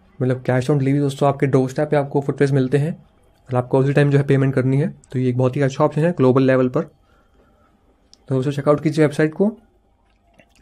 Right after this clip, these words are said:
और आपको कोई डाउट है परचेजिंग के regarding, तो आप हमें नीचे कमेंट बॉक्स में पूछ सकते हैं।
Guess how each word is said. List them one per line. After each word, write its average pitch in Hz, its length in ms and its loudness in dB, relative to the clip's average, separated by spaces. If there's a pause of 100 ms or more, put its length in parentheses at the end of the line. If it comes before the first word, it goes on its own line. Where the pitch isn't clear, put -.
(140)
और 147 80 -2
आपको 139 160 0
कोई 160 120 2
डाउट 143 320 4
है 190 100 4
परचेजिंग 151 520 2
के 165 80 2
regarding, 143 420 2
तो 143 80 0
आप 135 180 0
हमें 143 140 0
नीचे 139 460 0 (140)
कमेंट 147 240 0
बॉक्स 156 220 2
में 160 80 2
पूछ 143 240 -2
सकते 147 220 -6
हैं। 170 120 -4